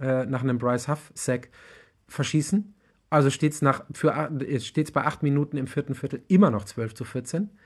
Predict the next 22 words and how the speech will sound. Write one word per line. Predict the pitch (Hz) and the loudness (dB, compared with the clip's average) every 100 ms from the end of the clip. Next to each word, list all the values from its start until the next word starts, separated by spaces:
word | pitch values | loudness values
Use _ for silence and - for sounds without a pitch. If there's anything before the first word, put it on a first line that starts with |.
| - - - _ _ _ _ | -20 -20 -20 _ _ _ _
Die | 156 180 | -4 2
Offense | 170 170 165 - | 0 4 2 4
mit | 151 | 2
Zach | 151 139 | 2 2
Wilson | 143 147 151 | 2 0 -4
kann | 143 139 135 | -2 -2 -2
wieder | 113 107 175 208 | -8 4 6 8
nichts | 127 98 - | 4 0 -4
machen. | 113 110 196 - _ _ _ _ _ _ - | -4 -2 -4 -6 _ _ _ _ _ _ -4
Ähm, | 135 135 | -2 0
insgesamt | 143 127 135 131 135 | -2 -2 2 2 0
kassiert | 131 123 135 131 | -2 -4 0 0
Zach | 131 127 | -2 -2
Wilson | 139 135 135 135 | -2 0 -4 -4
fünf | - - 143 147 | -10 -2 0 0
Sacks | - 156 - - - | 0 -2 -2 -12 -14
und | - 131 127 | -8 -6 -6
ich | 127 | -8
würd | 139 | -4
mal | 135 | -2
sagen, | 127 131 | 0 0
drei | 117 120 135 135 | 2 4 4 2